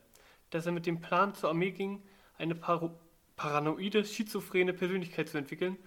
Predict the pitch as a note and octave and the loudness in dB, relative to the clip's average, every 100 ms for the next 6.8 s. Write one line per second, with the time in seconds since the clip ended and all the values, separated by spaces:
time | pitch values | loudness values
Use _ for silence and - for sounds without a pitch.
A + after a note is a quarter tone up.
0 | - - _ D3 D#3+ F#3 F#3 - D#3 D#3+ | -20 -20 _ -2 -2 -2 -6 -2 -2 -2
1 | E3 - C#3 - E3+ E3+ E3 C#3+ C#3+ D3+ | -8 -10 -10 -4 -2 0 8 8 8 0
2 | D3 D3+ D#3+ E3 D3+ C#3+ B2 - A#2+ A2 | 2 4 4 4 -2 -4 -6 -6 -10 -10
3 | A#2 B2 _ _ - _ _ _ _ _ | -12 -14 _ _ -20 _ _ _ _ _
4 | _ - D3 C3+ E3+ G3+ G3 F#3+ E3+ E3+ | _ -4 2 4 4 0 -2 0 2 2
5 | - B2 A#2 C#3+ F#3+ G3 E3+ - E3+ C3+ | 0 -10 2 6 6 2 -10 -4 -4 -4
6 | A2 - D#3 D#3 F#3 G3 G#3 G#3 | -8 -4 -2 0 -2 0 0 -2